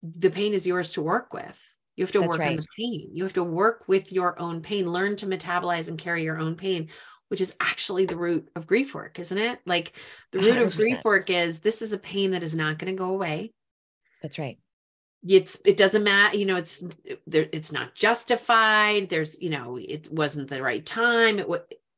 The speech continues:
Speaker 1: this is the pain, this is what it is. How
Speaker 2: Right.
Speaker 1: are you going to carry it? And in my experience, it is shocking for people to learn that
Speaker 2: Yeah.
Speaker 1: they have to learn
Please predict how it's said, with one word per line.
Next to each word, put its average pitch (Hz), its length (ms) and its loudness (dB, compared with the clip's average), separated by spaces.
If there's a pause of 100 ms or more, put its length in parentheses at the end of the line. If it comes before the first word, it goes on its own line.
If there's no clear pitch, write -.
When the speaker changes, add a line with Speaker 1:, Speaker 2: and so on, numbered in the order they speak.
Speaker 1:
this 180 240 0
is 208 100 -2
the 214 80 -2
pain, 190 300 2
this 160 180 -2
is 170 160 -2
what 196 120 2
it 185 100 0
is. 151 320 -10 (340)
How 196 340 0
Speaker 2:
Right. 196 120 2
Speaker 1:
are 185 60 0
you 175 240 -2
going 160 260 -4
to 156 80 -10
carry 151 340 -10
it? - 240 -14
And 170 140 -6
in 170 140 -2
my 185 240 0
experience, 170 880 -4 (280)
it 196 120 2
is 202 100 2
shocking 175 720 -4
for 156 140 -6
people 156 320 -8
to 156 160 -8
learn 156 480 -10 (640)
that 170 120 2
Speaker 2:
Yeah. 123 40 -10
Speaker 1:
they 175 120 2
have 160 280 -6
to 170 80 2
learn 143 720 -2